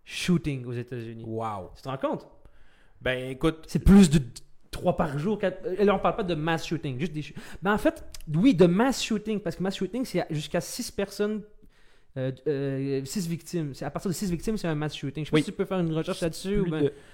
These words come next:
Speaker 2: Euh, tuerie de masse.
Speaker 1: Minimum, et... Dans le fond, c'est ça. Il y a, il y a, il faut savoir qu'il y a une, une échelle, que ça a plus ou moins six victimes, que c'est considéré comme une tuerie de masse. Et la statistique que j'avais vue, c'était que ça, qu'à, au quarantième jour de l'année, il y avait déjà plus de quatre cents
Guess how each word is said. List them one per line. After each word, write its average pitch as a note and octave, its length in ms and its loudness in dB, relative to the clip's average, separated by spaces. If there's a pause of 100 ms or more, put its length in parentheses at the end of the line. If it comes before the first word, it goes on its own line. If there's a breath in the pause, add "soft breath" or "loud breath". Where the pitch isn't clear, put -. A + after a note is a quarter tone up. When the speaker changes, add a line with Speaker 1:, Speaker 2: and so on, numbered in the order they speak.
(160 loud breath)
Speaker 2:
Euh, B2+ 420 -2 (160)
tuerie E3+ 180 -12
de E3 40 -12
masse. - 480 -10 (680)
Speaker 1:
Minimum, G#3 880 6
et... F3 200 4
Dans E3+ 240 0
le F3+ 40 2
fond, - 80 -6
c'est A3+ 120 4
ça. A3 100 4
Il F#3 80 8
y - 20 6
a, - 40 6
il F3 80 2
y F3 40 6
a, E3 40 6
il D#3 420 0
faut - 240 -6
savoir F#3+ 300 4
qu'il D#3+ 100 2
y D3+ 40 6
a D3+ 40 2
une, D3 100 2 (100)
une D3+ 220 2
échelle, E3 440 4
que - 80 -16
ça D3+ 120 4
a C#3 40 -2 (260 loud breath)
plus F3 240 6
ou F3 40 6
moins F3 340 6
six - 400 -4
victimes, E3 420 -2
que D#3+ 140 -2
c'est C3+ 160 -6
considéré C#3+ 280 -4
comme D3+ 120 -2
une C#3 80 -2
tuerie C#3+ 200 -2
de C3+ 80 -2
masse. F3 280 2 (320 soft breath)
Et F#3 80 4
la G3 80 4
statistique - 340 0
que F3 100 6
j'avais D#3 240 6
vue, G3 100 2
c'était E3 200 -4
que D#3 80 -4
ça, D3+ 100 0 (120)
qu'à, B2 260 0
au E3 80 0
quarantième F#3+ 440 6
jour G3 120 6
de F3 80 4
l'année, E3 300 4
il G3 60 2
y F3 40 4
avait C#3+ 140 0
déjà D3 140 2
plus C#3+ 140 -4
de C#3+ 120 0
quatre C#3+ 260 -2
cents E3+ 280 0